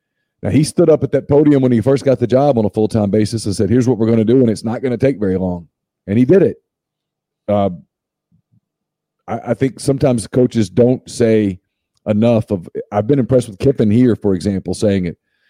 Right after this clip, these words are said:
When people try to, "Hey, are you, are you gonna beat Saban?" He's like, "Hey, we're not ready to talk about that. Uh, that, that's, we're not there yet. There's a long way to go." And that's talking to fans. That's telling fans, "Hey, look,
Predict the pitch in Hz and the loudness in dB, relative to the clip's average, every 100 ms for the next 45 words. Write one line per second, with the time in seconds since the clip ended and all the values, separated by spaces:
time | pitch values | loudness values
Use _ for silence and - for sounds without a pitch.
0 | _ _ 110 107 131 143 123 123 113 117 | _ _ -4 0 0 0 0 0 2 2
1 | 113 104 98 117 - - 123 120 95 131 | 2 2 2 0 0 -2 0 0 2 0
2 | - - 135 143 135 110 107 113 120 294 | 0 0 0 2 0 0 0 0 0 -2
3 | 107 95 101 90 76 - 101 - 92 82 | -4 -6 -6 -6 -12 -6 -6 -6 -8 -10
4 | 78 90 80 - - 127 143 147 - 160 | -8 -8 -8 -10 -8 -4 -2 -2 -2 -4
5 | - - - _ _ _ - 170 156 117 | -4 -10 -18 _ _ _ -2 0 2 0
6 | 131 120 107 98 139 113 95 90 92 104 | 2 2 2 0 -2 0 0 0 0 2
7 | 107 101 92 87 87 90 85 92 87 82 | 2 2 -2 -4 -6 -8 -6 -6 -4 -4
8 | 90 175 - - 147 - 117 98 - 101 | -2 -4 -4 0 0 0 -4 -4 -6 -4
9 | 95 78 78 104 123 - 147 139 123 127 | -6 -8 -10 -8 -8 -4 0 0 -2 -2
10 | 135 120 143 160 147 165 139 | -2 -4 -4 -4 0 2 2